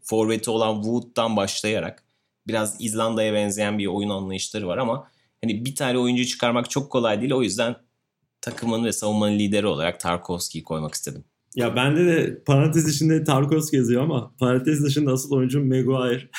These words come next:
Speaker 2: <laughs> Ya çok büyük paralara tabii ki alındı. Beklenti de yüksekti. Bazı maçlarda da çok kötü performans sergiledi ama yine de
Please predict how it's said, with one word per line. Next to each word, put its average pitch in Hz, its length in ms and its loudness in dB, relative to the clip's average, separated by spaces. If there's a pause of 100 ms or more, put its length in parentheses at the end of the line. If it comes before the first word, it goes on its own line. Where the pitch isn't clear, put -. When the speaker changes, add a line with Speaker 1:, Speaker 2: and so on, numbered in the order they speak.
(100)
Speaker 2:
<laughs> 175 200 2 (680)
Ya 123 400 -2 (760)
çok 170 300 -2
büyük 147 220 2
paralara 135 600 2
tabii 107 240 0
ki 120 100 -2
alındı. 110 320 0
Beklenti 127 420 0
de 143 60 2
yüksekti. 127 640 -2
Bazı 123 400 2
maçlarda 143 440 0
da 143 100 0
çok 127 240 -2 (260)
kötü 120 280 -2
performans 135 540 0
sergiledi 117 380 0
ama 160 160 0
yine 147 280 0
de 127 220 -4